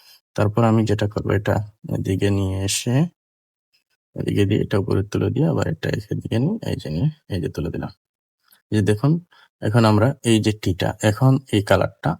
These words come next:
ওই দিকে যাবে, ওই যে লাল এদিকে আসবে, তার মানে এটা ঘুরে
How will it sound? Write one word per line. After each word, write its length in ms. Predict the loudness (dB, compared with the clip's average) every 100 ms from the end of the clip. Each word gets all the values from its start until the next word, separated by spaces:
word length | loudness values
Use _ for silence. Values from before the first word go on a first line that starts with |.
| _
ওই 120 | 2
দিকে 220 | 2 0
যাবে, 260 | -2 -2 -6 -12 _ _ _ _
ওই 140 | -4 -2
যে 140 | 0 0 -4 -20 -20 _ 2
লাল 320 | 4 6 4 2 -2
এদিকে 280 | -2 -2 -4
আসবে, 180 | -6 -6
তার 140 | -6
মানে 120 | -2 -2
এটা 140 | 0
ঘুরে 200 | 0 0